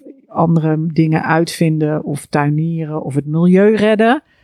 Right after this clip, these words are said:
En voor sommige mensen zoals ik is dat meer op kunst, persoonlijke ontwikkeling, eh, avonturen meemaken. Klinkt heel egoïstisch nou ik het allemaal zo zeg.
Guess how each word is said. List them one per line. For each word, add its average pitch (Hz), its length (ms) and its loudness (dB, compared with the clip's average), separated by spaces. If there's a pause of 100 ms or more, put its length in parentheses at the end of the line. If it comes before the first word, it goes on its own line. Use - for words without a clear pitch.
(420)
En 180 140 -2
voor 180 100 2
sommige 185 340 0
mensen 180 320 2
zoals 175 260 2
ik 190 320 -2
is 180 180 -2
dat 180 160 0
meer 180 500 -4 (460)
op 175 260 -6 (3500)
kunst, 175 560 0
persoonlijke 175 600 0
ontwikkeling, 170 920 0 (180)
eh, 156 260 -8
avonturen 170 640 2
meemaken. 156 580 0
Klinkt 151 260 -10
heel 147 140 -2
egoïstisch 170 580 -4
nou 160 140 -4
ik 147 60 -6
het - 120 -10
allemaal 143 180 -4
zo 147 180 -2
zeg. 143 300 -6